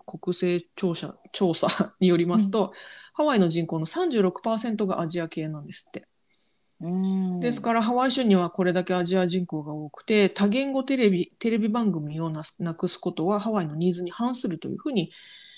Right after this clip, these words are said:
Speaker 1: その請願書の中で主張しまして、
Speaker 2: うんうん。
Speaker 1: で、二千二十三年のキクティーブイライセンス更新時に、あの、このアメリカ連邦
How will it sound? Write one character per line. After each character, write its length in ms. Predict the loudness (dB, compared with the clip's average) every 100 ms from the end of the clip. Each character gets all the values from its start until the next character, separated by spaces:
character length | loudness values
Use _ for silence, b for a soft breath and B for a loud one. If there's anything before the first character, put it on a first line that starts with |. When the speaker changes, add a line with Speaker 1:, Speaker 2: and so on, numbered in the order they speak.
| B B _
Speaker 1:
そ 180 | -8 -4
の 80 | -2
請 200 | 0 0
願 140 | 0
書 140 | -2 -4
の 60 |
中 180 | -6 -8
で 80 | -10
主 160 | -10 -10
張 260 | -12 -10
し 180 | -10 -10
ま 120 | -8
し 140 | -8 -2
て、 380 | 0 0 -2 _ _
Speaker 2:
う 60 | -16
ん 220 | -14 -16 -14 -12
う 20 |
ん。 80 | -2
Speaker 1:
で、 80 | 4
二 160 | 4
千 240 | 4 2 2
二 140 | 2
十 160 | 2 0
三 260 | -2 -4
年 140 | -2 0
の 100 | -2
キ 160 | -2
ク 100 | -4
テ 120 | 0 0
ィ 80 |
ー 20 | 2
ブ 60 |
イ 100 | 2
ラ 140 | 4 4
イ 80 | 4
セ 120 | 2
ン 80 | 2
ス 80 |
更 220 | 0 -4 -2
新 240 | 0 0
時 240 | -2 -10 -14 _ _ -8
に、 360 | -2 -2 -2 B B B -6
あ 100 | -4
の、 220 | -4 -6
こ 160 | -4
の 180 | -2 -2
ア 40 | -2
メ 100 | -2
リ 80 | 0
カ 140 | -2
連 180 | -2 -2
邦 240 | -4 -4